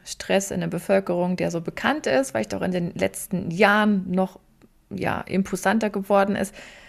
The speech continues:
Wo würdest du da so diese Hauptursachen ansetzen? Was erzählen dir die Leute am häufigsten, die jetzt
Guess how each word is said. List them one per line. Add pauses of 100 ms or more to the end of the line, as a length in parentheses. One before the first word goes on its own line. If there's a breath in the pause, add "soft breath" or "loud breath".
(360 loud breath)
Wo
würdest
du
da
so
diese (140)
Hauptursachen (140)
ansetzen?
Was (140)
erzählen
dir
die
Leute (160)
am
häufigsten,
die
jetzt